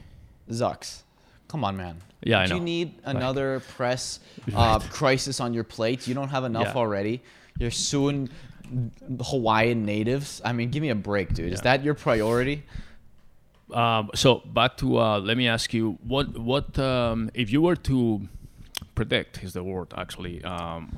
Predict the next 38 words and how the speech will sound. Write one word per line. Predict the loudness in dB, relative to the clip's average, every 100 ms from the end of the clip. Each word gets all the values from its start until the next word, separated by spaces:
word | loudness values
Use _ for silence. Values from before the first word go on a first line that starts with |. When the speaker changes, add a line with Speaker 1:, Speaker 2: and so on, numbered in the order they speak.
| -10
Speaker 2:
what | -4 -2
would | 0
Speaker 1:
Well, | 0
Speaker 2:
be | 2
the | 2
Speaker 1:
you, |
Speaker 2:
second | 0 0 0
Speaker 1:
you | 2
Speaker 2:
half | 4
Speaker 1:
know |
Speaker 2:
of | 4
Speaker 1:
what |
Speaker 2:
the | 2
Speaker 1:
they | 0
Speaker 2:
year? | 0
Speaker 1:
say | 0
about | 0 -2
predictions. | -4 -6 -6 -10 -14 -16 -20 -20 -18 -18 -8
Speaker 2:
Yeah. | -4 -4 -6 -16 -20 -10
Um, | -4 -4 -4 -6 -8 -8 -8 -10 -12 -12
it's | -12 -10
hard | -6
to | -6
make | -6
predictions | -8 -8 -8 -6 -6
about, | -6 -8
especially | -10 -10 -4 -2
about | -2 -6
the | -6
future. | -8 -6 -8 -6
Is | -6
Speaker 1:
Yeah. |
Speaker 2:
that | -6 -6
what | -6
Yogi | -8 -10
Berra | -8 -8 -8
said? | -10
Speaker 1:
Yeah. | -10